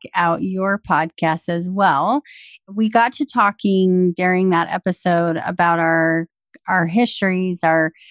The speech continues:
our growing up, and how very similar they are in a lot of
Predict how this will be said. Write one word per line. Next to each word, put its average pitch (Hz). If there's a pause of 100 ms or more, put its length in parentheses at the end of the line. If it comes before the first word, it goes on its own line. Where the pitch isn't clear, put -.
(160)
our 175
growing 185
up, 165
and 170
how 170 (340)
very 254
similar 170
they 165
are 160
in 165
a 160
lot 160
of 175